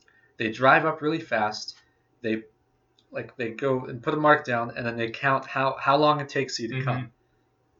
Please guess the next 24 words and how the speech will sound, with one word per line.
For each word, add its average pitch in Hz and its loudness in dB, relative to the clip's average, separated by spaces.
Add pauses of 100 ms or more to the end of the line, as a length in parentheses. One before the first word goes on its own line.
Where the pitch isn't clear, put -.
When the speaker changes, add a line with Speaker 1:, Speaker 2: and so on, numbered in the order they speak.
(520)
Speaker 1:
And 127 -4
so 123 2
they 120 0
argue 139 6
Speaker 2:
Really? 170 6
Speaker 1:
that 190 2
Speaker 2:
They 175 6
still 202 4
do 135 -2
that? 208 2
Speaker 1:
they 127 -2
still 147 -2
do 143 -4
that, 110 -2
yeah. 123 -2
Speaker 2:
I 151 2
thought 220 -8
they 214 -4
had 202 -2
speed 165 -6
o-, 143 0
speedometers. 160 0
Speaker 1:
There, 143 8
Speaker 2:
They 156 10